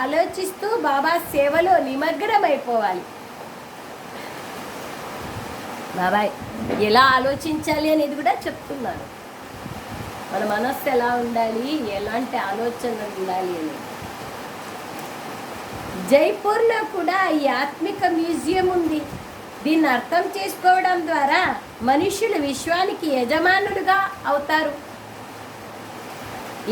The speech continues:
ఏవైతే చూస్తారో వాటిని, వాటిని ఒకరికొకరు తెలియచేసుకుంటారు. పిల్లలు సదా సేవలో నిమగ్నమై ఉండాలి. మా అమ్మ కూడా సేవలో ఉన్నారు.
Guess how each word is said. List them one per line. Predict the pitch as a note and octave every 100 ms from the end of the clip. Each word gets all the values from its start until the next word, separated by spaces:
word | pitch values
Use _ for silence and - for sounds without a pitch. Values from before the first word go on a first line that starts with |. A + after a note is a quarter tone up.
| C4+
ఏవైతే | D#4+ E4 D#4+ D#4+ D4+
చూస్తారో | C4+ C4 - D#4+ D#4 G4 A#4+ - - - - A#3
వాటిని, | D#4 E4+ E4+ - - B3+
వాటిని | D4+ F#4+ F#4 D#4+ C#4+
ఒకరికొకరు | C#4+ F#4+ - A4 G#4+ A4+ D#4+ A#3 F#3+ - - - - - -
తెలియచేసుకుంటారు. | D4+ D#4+ G4+ A4 G#4 - - F#4 F4+ E4 D#4 C#4+ - - - - - - D4+
పిల్లలు | F4 G4+ G#4 - -
సదా | C#4 C4 D#4 G4 C#4 -
సేవలో | D4+ D#4 D#4+ F#4 F#4+ F4 C#4+
నిమగ్నమై | C#4 D4 B3 F4 G4 F#4+ E4 C4
ఉండాలి. | A3+ F#3+ E3 - - - - - - - - -
మా | A#3 B3+
అమ్మ | C#4+ D#4+ E4
కూడా | E4 E4+ -
సేవలో | E4+ F4 F4+ F4+ F4
ఉన్నారు. | D#4+ D#4